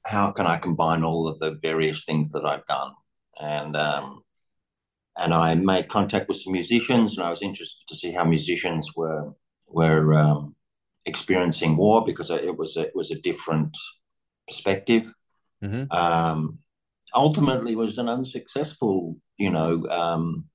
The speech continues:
Speaker 1: it was a very interesting experience, but, like, from a, from a kind of, uh, you know, journalism perspective, it was a, a, a disaster because, uh, no one wanted to <laughs> print what I had written.
Speaker 2: Ah.
Speaker 1: So, uh, but,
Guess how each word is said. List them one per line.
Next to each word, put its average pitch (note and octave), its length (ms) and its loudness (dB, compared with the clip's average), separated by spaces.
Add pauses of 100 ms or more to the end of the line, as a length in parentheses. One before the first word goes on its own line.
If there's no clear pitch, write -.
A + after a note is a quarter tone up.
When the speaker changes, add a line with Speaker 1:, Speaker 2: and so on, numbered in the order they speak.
(100)
Speaker 1:
it - 320 -12
was G#2 80 0
a G#2 120 0
very A2 100 4
interesting A#2+ 540 4
experience, F2 840 2
but, F2+ 180 -4
like, F2 240 -6
from F2 180 0
a, E2 300 2
from E2+ 160 -2
a E2 80 -2
kind E2+ 360 -2
of, D#2 180 -4 (260)
uh, D2+ 520 0 (340)
you F#2 140 -2
know, D#2 340 2 (140)
journalism F2 640 2
perspective, D#2+ 540 -4
it D#2 100 2
was D#2+ 220 0
a, D#2 320 4
a, F2 260 -4
a D#2+ 60 -4
disaster D#2+ 720 0
because, D#2+ 460 -8
uh, E2 260 -2 (100)
no F#2+ 160 2
one F#2 200 2
wanted F#2+ 260 -2
to - 80 -20
<laughs> - 40 -20
print - 240 0
what C#3 220 0
I B2+ 60 4 (100)
had - 140 -4
written. - 340 -4 (380)
Speaker 2:
Ah. A2 200 6
Speaker 1:
So, G2+ 300 2
uh, G#2 240 2 (1200)
but, D3 280 0